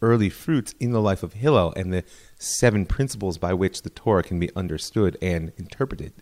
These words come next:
exegesis. And so, for now, that will be Mishnah.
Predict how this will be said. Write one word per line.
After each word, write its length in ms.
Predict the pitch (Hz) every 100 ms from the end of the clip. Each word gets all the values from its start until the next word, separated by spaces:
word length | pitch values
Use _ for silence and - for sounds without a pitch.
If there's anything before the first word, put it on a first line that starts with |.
| -
exegesis. 1080 | 113 98 90 85 76 92 120 - - - - - - - _ _ - _ - _ _ _ -
And 160 | 107 101
so, 400 | - 143 143 - -
for 160 | 120
now, 480 | 127 185 151 101 107 - _ _ _ 113
that 280 | 104 117
will 100 | 107
be 140 | 92 92
Mishnah. 440 | 87 - 82 71